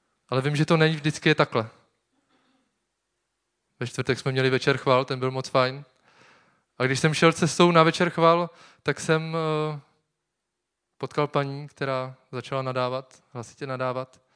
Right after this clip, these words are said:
A nějak jsem vnímal, že jí mám pomoct. Myslím, že nebyla opilá ani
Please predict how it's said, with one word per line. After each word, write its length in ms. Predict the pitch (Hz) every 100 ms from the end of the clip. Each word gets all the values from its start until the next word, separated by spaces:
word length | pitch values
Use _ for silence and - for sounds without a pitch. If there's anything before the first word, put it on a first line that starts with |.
| _ _ _ _ _ _ _ _ _ _ _ _ _ _ _ _ _ _ _
A 60 | 123
nějak 200 | 120 120
jsem 140 | 143
vnímal, 300 | 123 127 131
že 500 | 123 131 131 127 127 127 _ _ _ _ _ _
jí 60 | 131
mám 140 | 131
pomoct. 360 | 127 117 - - _ _ _ _ _ _ _ _ _ _ _ _ _ -
Myslím, 220 | 135 139
že 100 | 139
nebyla 280 | 135 156 143
opilá 520 | 131 139 135 135 135
ani 200 | 135 131